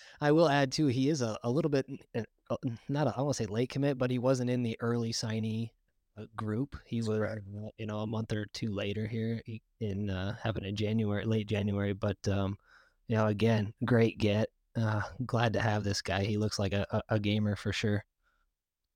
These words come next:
Speaker 2: Yep. And, I mean, following,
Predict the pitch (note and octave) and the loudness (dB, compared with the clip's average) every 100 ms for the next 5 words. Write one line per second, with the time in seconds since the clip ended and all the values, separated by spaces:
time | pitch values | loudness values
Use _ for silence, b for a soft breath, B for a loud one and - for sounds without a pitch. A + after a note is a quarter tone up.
0 | _ _ _ E2+ D#2+ B1+ _ - F#2+ G2+ | _ _ _ 0 0 0 _ 0 2 2
1 | - - C2 - D2 D2 C#2+ C2+ - - | -2 -12 -16 -10 -6 -4 -4 -6 -10 -2
2 | D#2 D2+ E2 D#2 C2+ | 0 2 0 -2 -4